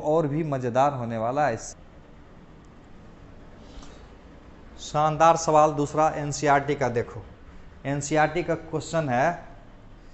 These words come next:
नाइन पॉइंट थ्री एट, क्वेश्चन नंबर है नाइन पॉइंट थ्री एट, नाइन पॉइंट थ्री एट क्वेश्चन है, जरा ध्यान से देखना।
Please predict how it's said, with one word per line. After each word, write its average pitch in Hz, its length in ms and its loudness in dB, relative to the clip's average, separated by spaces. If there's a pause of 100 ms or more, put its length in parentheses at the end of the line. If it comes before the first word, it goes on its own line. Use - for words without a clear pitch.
(3250)
नाइन 151 600 2 (120)
पॉइंट 170 420 0
थ्री 175 240 2 (100)
एट, 123 260 0 (680)
क्वेश्चन 139 340 -6
नंबर 135 340 -4
है 127 140 -2
नाइन 147 480 -4
पॉइंट 151 280 0
थ्री 131 240 -2
एट, 104 260 -4 (1300)
नाइन 156 500 0 (100)
पॉइंट 175 360 0
थ्री 165 240 -2
एट 156 240 0
क्वेश्चन 127 360 -6
है, 113 120 -6
जरा 127 180 0
ध्यान 131 340 -6
से 131 120 -12
देखना। 107 340 -10